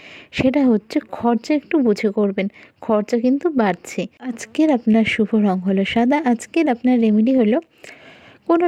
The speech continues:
নিডি পারসনকে আর্থিক সাহায্য করুন, পুণ্য স্নান করুন, আর যদি সম্ভব হয় সাদা চাল, আতপ চাল যেটা বা সাদা তিল দান করতে পারেন। পরবর্তী রাশি সিংহ। কর্মক্ষেত্রে কিন্তু এই সময় নিজের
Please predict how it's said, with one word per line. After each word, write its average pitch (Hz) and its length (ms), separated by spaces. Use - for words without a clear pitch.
নিডি 226 200
পারসনকে 220 640
আর্থিক 233 380
সাহায্য 208 440
করুন, 233 340
পুণ্য 233 220
স্নান 214 340
করুন, 233 260
আর 202 240
যদি 226 160
সম্ভব 196 360
হয় 330 160
সাদা 208 320
চাল, 214 280
আতপ 202 320
চাল 226 220
যেটা 226 200
বা 302 60
সাদা 202 360
তিল 339 140
দান 208 140
করতে 196 280
পারেন। 185 240
পরবর্তী 269 480
রাশি 254 340
সিংহ। 240 260
কর্মক্ষেত্রে 247 580
কিন্তু 240 220
এই 240 160
সময় 254 280
নিজের 214 220